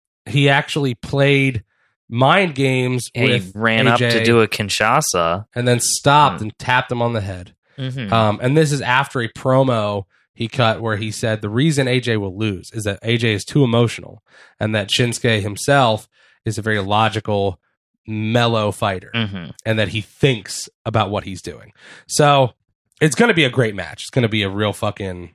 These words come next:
Speaker 1: fun match.
Speaker 2: Sure.
Speaker 1: Uh, Miz versus Seth versus Finn in a Intercontinental Championship triple threat match.
Speaker 2: Um, but this one's pretty simple. The Miz has been a long, long time champ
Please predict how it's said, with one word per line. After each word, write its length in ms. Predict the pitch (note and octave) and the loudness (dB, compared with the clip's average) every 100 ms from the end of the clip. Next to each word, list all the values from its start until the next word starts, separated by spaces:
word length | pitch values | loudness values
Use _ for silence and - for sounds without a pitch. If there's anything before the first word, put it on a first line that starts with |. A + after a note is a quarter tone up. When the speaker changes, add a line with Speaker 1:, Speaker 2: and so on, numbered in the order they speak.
| _ | _
Speaker 1:
fun 300 | - A2+ F#2+ | -4 -2 -2
match. 320 | E2 - - - | -6 -14 -14 -12
Speaker 2:
Sure. 300 | - - - _ | -14 -14 -20 _
Speaker 1:
Uh, 400 | B2 C3 B2+ A#2+ B2+ | 2 4 6 4 2
Miz 380 | C#3+ A3 C#4 G#3 | 2 4 2 2
versus 360 | A3+ F#3 D#3+ - | 2 2 0 4
Seth 260 | G3+ G3 | 4 4
versus 420 | F3+ D3+ C3+ - - | 2 0 0 -2 2
Finn 260 | F#3 F3+ | 4 4
in 140 | D3+ C3 | 2 0
a 140 | A#2+ - | 0 0
Intercontinental 600 | F3 F#3 F3+ D#3 D3 C3 | 2 4 4 4 4 2
Championship 580 | - C#3+ C#3 C3 D3 - | 2 0 0 0 -2 -2
triple 340 | - D#3 C3+ | -2 -2 -2
threat 260 | A2+ A2 F#2 | -2 -2 -2
match. 400 | F2+ D2+ - - _ _ _ | -8 -10 -10 -12 _ _ _
Speaker 2:
Um, 520 | G#2 A2 A2 A2 A2 A2 | 0 4 4 4 0 -2
but 140 | B2+ B2+ | -4 -2
this 240 | C3 D3 - | 0 2 2
one's 180 | D#3 - | 2 2
pretty 260 | D#3+ D3 | 2 2
simple. 680 | C3+ D#3 C#3+ D3+ D#3 F#3 - | 2 2 4 4 4 2 -4
The 220 | C3+ B2+ A#2+ | 2 4 4
Miz 400 | A#2+ B2+ C3 - | 4 4 4 2
has 280 | C3 A#2+ - | 2 2 0
been 680 | B2+ A#2+ A#2 A2+ A2+ A2 - | 4 6 6 4 0 -4 -2
a 180 | G#2+ | 0
long, 640 | G#2 G2+ A2+ A#2+ B2+ B2+ A#2+ | 0 0 4 4 4 2 2
long 320 | A#2+ A#2+ A#2 | 4 2 0
time 380 | A#2+ A2+ A2 A2+ | 0 2 2 0
champ 400 | - B2 C3+ | 0 2 0